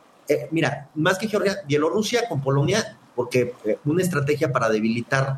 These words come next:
las fronteras con Polonia también era, eh, meterle migración ilegal. Y entonces se convirtió en un tema, se convirtió en un tema humanitario. Pero les quiero leer esto. Dice, dice Ilya Salei, que es amigo mío, que es asilado político,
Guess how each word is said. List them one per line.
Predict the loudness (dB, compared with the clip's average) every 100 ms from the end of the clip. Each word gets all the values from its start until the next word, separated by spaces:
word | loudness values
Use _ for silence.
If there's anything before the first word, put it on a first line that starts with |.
| -2
las | -4 -2
fronteras | 0 2 2 0
con | -2
Polonia | 0 2 2
también | 0 0 0 -2 -10 -20 -20 -4
era, | -2 0 0 0 -2
eh, | -2
meterle | 0 0 0 2 2
migración | 2 0 -2 0
ilegal. | 2 2 2 -2 -4 -14 _ _ -2
Y |
entonces | 0 0 0
se |
convirtió | 0 0 0
en | 0
un | 2
tema, | 2 2 4 4 2 -2
se | -4
convirtió | -2 -2 0
en | 0
un | 0
tema | 2
humanitario. | 2 2 2 0 0 -4 -12 -20 -20 -20 -4
Pero | 0
les | 0 0
quiero | 0 2
leer | 2 0
esto. | -2 -6 -12 -14 _ _ _ _ _ _ _
Dice, | 0 2 2
dice | -2 0 0
Ilya | 0 0 0 0
Salei, | 2 2 2 0 -2
que | -2 0
es | 0
amigo | 2 2 4
mío, | 2 0
que | -2
es | -2
asilado | -2 0 0 0
político, | -2 -2 -2 -4 -6